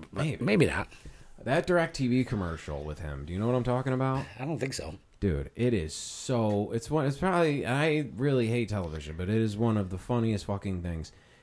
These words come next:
Speaker 2: It's him, but he's, like, dressed like a suburban dad, kind of. He's got, like, a shitty little mustache and, like, a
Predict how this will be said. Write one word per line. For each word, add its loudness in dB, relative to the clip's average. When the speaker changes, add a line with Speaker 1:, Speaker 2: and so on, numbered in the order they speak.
Speaker 2:
It's 0
him, 4
but 4
he's, 2
like, 2
dressed -2
like -2
a -6
suburban -2
dad, -4
kind -2
of. 0
He's -4
got, -4
like, -10
a -10
shitty -6
little -2
mustache -4
and, -6
like, -10
a -14